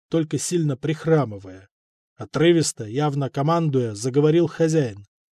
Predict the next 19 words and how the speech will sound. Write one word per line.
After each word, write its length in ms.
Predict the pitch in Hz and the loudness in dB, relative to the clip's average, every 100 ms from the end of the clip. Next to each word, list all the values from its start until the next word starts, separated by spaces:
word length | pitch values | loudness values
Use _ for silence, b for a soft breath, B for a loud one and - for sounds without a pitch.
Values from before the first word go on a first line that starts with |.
| _ - | _ -2
Забегали 500 | 127 160 190 175 165 | 2 4 4 4 2
ещё 340 | 156 - 190 | 0 0 0
двое, 480 | 165 156 156 143 120 _ | 2 4 6 4 0 _
в 160 | 110 113 | -10 0
ванной 360 | 170 165 160 | 0 2 0
полилась 500 | 151 156 156 151 139 | 0 2 4 4 0
вода, 400 | 131 143 160 170 156 _ _ - | 0 2 2 0 -6 _ _ -12
и 80 | 143 | 0
только 280 | 170 165 156 | 0 2 -2
после 360 | 165 151 156 | -2 -2 -2
этого 420 | - 214 175 127 | 0 -2 0 -2
абхаз 380 | 127 - 202 - | -2 -4 -4 -2
вернулся 480 | 151 156 180 160 139 | 2 2 0 -2 -4
ко 120 | 139 | -4
мне, 240 | 147 185 165 | -4 -2 -2
вытирая 460 | 131 - 160 156 | -2 0 0 2
руки 240 | 160 165 131 | 0 -2 -6
носовым 400 | 127 131 143 139 | -4 0 0 0
платком. 520 | 139 - 113 95 | -4 -6 -12 -12